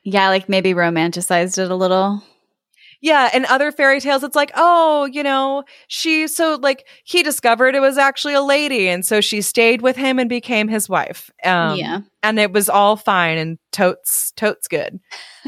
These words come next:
Speaker 2: And this is a lot more honest about, no, so he decided that he was going to keep her there, and
Speaker 1: Mm-hmm.
Speaker 2: she didn't have a say in the matter.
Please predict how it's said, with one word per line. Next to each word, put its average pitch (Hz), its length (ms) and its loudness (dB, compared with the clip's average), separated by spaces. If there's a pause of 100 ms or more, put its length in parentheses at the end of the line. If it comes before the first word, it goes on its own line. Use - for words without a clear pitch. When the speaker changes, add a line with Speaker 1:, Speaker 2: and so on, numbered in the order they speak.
(140)
Speaker 2:
And 208 200 0
this 262 120 2
is 285 100 -2
a 269 60 2
lot 226 340 2
more 226 220 0
honest 180 360 0
about, 170 360 2
no, 220 320 2
so 196 240 -2
he 208 180 -8
decided 185 540 0
that 175 80 -4
he 202 120 -2
was 175 160 -2
going 165 220 -2
to 160 100 -8
keep 233 340 -2
her 143 140 -2
there, 139 460 -4
and 151 480 0
Speaker 1:
Mm-hmm. 185 300 -6 (360)
Speaker 2:
she - 240 2
didn't 165 300 -2
have 165 180 -2
a 151 60 -6
say - 260 -4
in - 60 -20
the - 80 -18
matter. - 320 -16